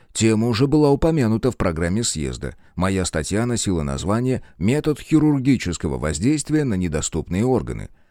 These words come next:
Сэр Джеймс назвал свою статью «Хирургическое воздействие на внутренние органы без нарушения брюшной стенки».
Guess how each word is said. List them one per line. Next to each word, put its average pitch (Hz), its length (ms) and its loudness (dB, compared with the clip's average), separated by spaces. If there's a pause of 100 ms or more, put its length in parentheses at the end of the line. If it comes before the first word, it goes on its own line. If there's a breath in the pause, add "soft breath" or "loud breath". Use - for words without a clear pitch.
(120)
Сэр 202 280 4
Джеймс 180 420 2
назвал 110 380 2
свою 95 260 0
статью 117 500 0 (160 soft breath)
«Хирургическое 104 840 2
воздействие 92 580 0
на 85 140 -2
внутренние 73 520 -4
органы 135 380 2
без 151 280 2
нарушения 113 560 2
брюшной 76 420 -4
стенки». 53 560 -10